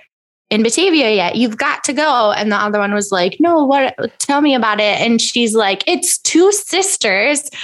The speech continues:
who own a business together. One makes candles and one is a woodworker,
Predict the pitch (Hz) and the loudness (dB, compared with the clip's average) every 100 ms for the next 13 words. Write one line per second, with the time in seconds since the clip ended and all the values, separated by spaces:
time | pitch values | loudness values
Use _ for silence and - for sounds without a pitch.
0 | - - 320 302 - 262 370 427 370 392 | -14 -4 0 0 0 0 2 2 2 2
1 | 269 240 226 226 214 208 220 226 302 302 | 2 0 -2 -4 -4 -4 -2 -2 -2 -4
2 | - _ 240 254 349 392 392 359 - 285 | -20 _ -2 0 2 2 0 -4 -2 0
3 | 294 226 202 240 - 277 262 240 254 311 | 2 2 0 -2 -2 0 0 0 0 0
4 | 370 302 - 262 247 226 294 262 226 233 | 0 -2 -2 0 0 2 0 0 -2 0
5 | 214 | 0